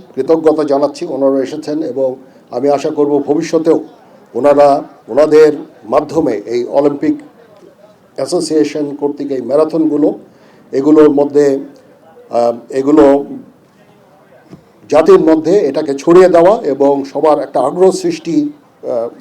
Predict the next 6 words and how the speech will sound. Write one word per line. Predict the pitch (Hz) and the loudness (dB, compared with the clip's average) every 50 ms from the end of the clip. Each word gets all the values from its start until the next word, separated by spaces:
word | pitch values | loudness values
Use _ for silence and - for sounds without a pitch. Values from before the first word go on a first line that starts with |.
| - 135 | -12 -2
জন্য | 139 147 147 156 202 214 220 214 - - - - - _ - | -2 0 0 2 0 0 0 -2 -8 -20 -20 -20 -20 _ -2
তারা | 147 143 147 143 | 0 2 2 2
কাজ | 139 151 147 147 - | 4 2 0 0 2
করে | - 147 135 127 | -2 -2 0 0
যাবেন। | 120 120 107 95 90 - - - _ _ _ _ _ _ _ _ _ _ _ _ _ _ _ _ _ _ _ _ _ _ - | 0 0 -2 -2 -6 -16 -20 -20 _ _ _ _ _ _ _ _ _ _ _ _ _ _ _ _ _ _ _ _ _ _ 4
পরিশেষে | 175 180 190 185 - 196 185 190 208 220 202 | 6 6 6 6 6 4 4 6 4 2 2